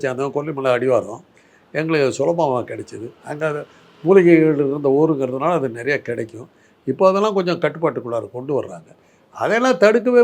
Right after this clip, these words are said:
முடியாது நீங்க. ரெண்டாயிரம் வருஷத்துக்கு முன்னாடி வள்ளுவர் எழுதியிருக்காரு, "கல் உண்ணாமேன்னு பத்து பாடல் எழுதுனாருயா." அது காரணம்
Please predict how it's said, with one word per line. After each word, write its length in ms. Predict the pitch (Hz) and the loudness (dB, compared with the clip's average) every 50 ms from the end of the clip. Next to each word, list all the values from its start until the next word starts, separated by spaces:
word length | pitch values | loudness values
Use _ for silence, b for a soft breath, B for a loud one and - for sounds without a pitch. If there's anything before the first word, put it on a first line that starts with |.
| 226 196 | 4 2
முடியாது 300 | 196 202 202 190 156 170 170 | 2 2 4 2 2 0 -6
நீங்க. 160 | 165 156 - - _ _ _ _ _ _ - | -12 -16 -20 -20 _ _ _ _ _ _ -20
ரெண்டாயிரம் 520 | - - - - 127 160 190 202 202 208 | -20 -18 -18 -6 0 2 2 4 4 2
வருஷத்துக்கு 380 | 208 202 196 220 220 220 226 220 | 2 0 -2 -2 -4 -4 -6 -6
முன்னாடி 220 | 220 220 226 220 220 214 | -6 -4 -2 0 0 2
வள்ளுவர் 300 | 202 208 220 226 214 196 | 2 2 2 2 2 2
எழுதியிருக்காரு, 500 | 190 196 202 196 180 170 160 160 147 131 113 | 2 2 2 2 2 2 2 2 2 2 2
"கல் 200 | 135 131 156 196 202 | 0 0 0 0 -2
உண்ணாமேன்னு 400 | 196 190 185 180 175 190 202 208 170 190 | -2 -2 -4 -4 -4 -4 -4 -2 0 0
பத்து 180 | 180 175 - | -2 -2 -2
பாடல் 360 | 165 - 180 180 175 175 151 143 | -2 0 0 0 2 0 0 -2
எழுதுனாருயா." 540 | 135 127 - 123 110 101 87 87 98 123 175 170 131 | -2 -4 -6 -6 -8 -12 -14 -10 -6 -6 -4 -4 -6
அது 140 | 107 98 - _ _ _ - _ _ _ _ _ _ _ _ _ - | -8 -12 -18 _ _ _ -20 _ _ _ _ _ _ _ _ _ -4
காரணம் 420 | - 175 156 165 190 180 175 175 | 0 2 2 2 2 0 -2 -6